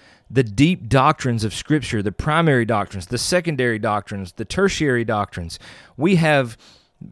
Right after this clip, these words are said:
removed the Bible and replaced it with pizza when it comes to the younger generation. But Titus, the book of Titus,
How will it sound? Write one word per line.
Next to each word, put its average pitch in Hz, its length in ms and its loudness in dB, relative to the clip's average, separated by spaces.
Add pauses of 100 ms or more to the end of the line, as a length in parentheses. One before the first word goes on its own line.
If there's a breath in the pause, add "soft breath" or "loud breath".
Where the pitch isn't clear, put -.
removed 143 560 4
the 185 80 -4
Bible 117 540 0
and 120 120 -2
replaced 143 460 2
it 139 80 0
with - 180 -6
pizza 143 400 -2
when 104 140 -2
it - 80 -8
comes 123 240 -2
to 117 60 -6
the 104 140 -2
younger 120 260 2
generation. 110 580 2
But 90 140 -4
Titus, - 640 -2 (640 soft breath)
the 117 80 -8
book 180 160 2
of 147 100 -6
Titus, 143 720 -2